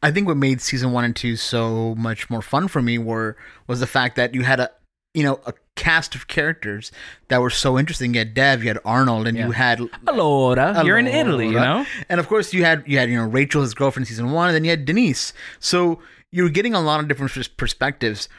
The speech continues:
Speaker 1: Focusing just on Denise's character is awesome, but it, it feels like when shows do,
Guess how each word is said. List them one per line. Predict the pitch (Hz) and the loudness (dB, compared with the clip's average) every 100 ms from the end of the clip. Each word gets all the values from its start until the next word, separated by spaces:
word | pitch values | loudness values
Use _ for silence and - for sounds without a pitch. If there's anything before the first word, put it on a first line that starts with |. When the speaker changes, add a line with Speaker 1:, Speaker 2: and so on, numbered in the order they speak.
| - _ | -20 _
Speaker 1:
Focusing | - 285 - 269 202 | -4 -2 2 2 4
just | 180 170 | 0 0
on | 151 | 0
Denise's | 123 139 131 | 0 -2 -2
character | - 123 120 127 - | -2 0 2 0 2
is | 127 117 | -2 -2
awesome, | 104 165 - 110 107 117 | -2 -2 0 -2 -4 0
but | 127 127 _ _ _ _ _ | 0 0 _ _ _ _ _
it, | 151 151 - - | -2 -2 -2 -2
it | 147 | -2
feels | - 208 175 | 0 0 0
like | 156 | -2
when | 143 139 | 0 0
shows | - 156 156 131 | 2 2 2 0
do, | 143 139 135 131 | 2 4 4 2